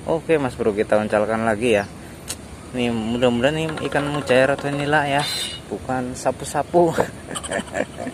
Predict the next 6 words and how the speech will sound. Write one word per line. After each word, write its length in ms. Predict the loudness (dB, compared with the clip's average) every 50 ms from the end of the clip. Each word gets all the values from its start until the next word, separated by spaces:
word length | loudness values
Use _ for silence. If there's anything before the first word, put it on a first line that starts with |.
| -12 -14 -16 -16 -14 -14 -14 -14 -14 -16 -16 -16 -16 -16 -16 -16 -16 -16 -16 -16 -14 -12 -8 -8 -6
Aduh. 400 | -2 0 2 2 2 2 0 0 -2 -4 -10 -14 -16 -16 -16 -16 -16 -16 -16 -16 -16 -16 -16 -16 -16 -16 -16 -16 -16 -16 -16 -16 -16 -16 -16 -16 -16 -16 -16 -14 -12 -8 -4
Oke, 500 | -4 -4 -4 -6 -6 -4 -4 -2 -2 -4
kita 240 | -6 -6 -4 -4 -2
lanjut, 320 | -2 -4 -4 -4 -4 -4
Mas 160 | -2 -4 -6 -4
Bro. 240 | 0 2 2 2 2